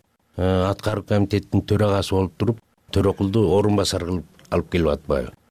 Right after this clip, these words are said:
Демек, ушул эки азамат биринчи ушул Түркстан маселесинде, э, эң башында ушул Түркстандын калыптанышына,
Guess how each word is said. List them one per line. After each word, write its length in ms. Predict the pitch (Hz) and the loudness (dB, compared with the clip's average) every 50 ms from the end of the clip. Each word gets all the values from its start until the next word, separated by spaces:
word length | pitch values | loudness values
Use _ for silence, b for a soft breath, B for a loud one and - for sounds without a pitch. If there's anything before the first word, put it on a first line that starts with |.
| _ _ - | _ _ -2
Демек, 280 | - 95 110 117 104 92 | 2 2 2 2 2 -2
ушул 260 | 92 - - 107 107 | -6 -4 -2 0 2
эки 260 | 104 98 98 - - | 2 2 0 0 0
азамат 420 | 104 98 82 90 95 104 120 117 - - | 0 0 0 0 0 2 0 0 -2 -6
биринчи 520 | - - 90 98 104 95 85 - - - 123 110 | -6 -2 0 2 2 2 2 0 0 0 0 0
ушул 260 | 95 87 - 110 98 | 0 -2 -4 -6 -6
Түркстан 500 | - - 98 - - - - - 110 104 | -4 -6 -6 -6 -6 -8 -4 -2 0 0
маселесинде, 1000 | 95 90 87 82 - 85 82 82 82 - - 107 107 - 85 85 104 110 95 - - | 2 0 0 0 0 0 0 0 0 0 2 0 2 2 2 2 2 0 0 -2 -2
э, 180 | 80 80 85 82 | -2 0 0 0
эң 320 | - - 98 110 107 101 90 | 0 0 0 2 2 2 0
башында 540 | 90 82 - - 78 82 82 95 101 87 - | 0 -2 -2 -4 -4 -2 0 0 0 0 0
ушул 280 | 85 - - 98 95 92 | -2 -2 -2 -2 -2 -2
Түркстандын 720 | - - - - - - - - 87 85 82 87 98 90 76 | -2 -6 -8 -6 -6 -4 -2 0 2 2 2 2 2 2 0
калыптанышына, 1040 | - - 80 85 87 85 78 - - 87 85 80 80 78 - - 98 101 90 71 | -2 -2 -2 -2 -2 -2 -4 -4 -4 -2 0 0 0 0 0 2 2 2 2 0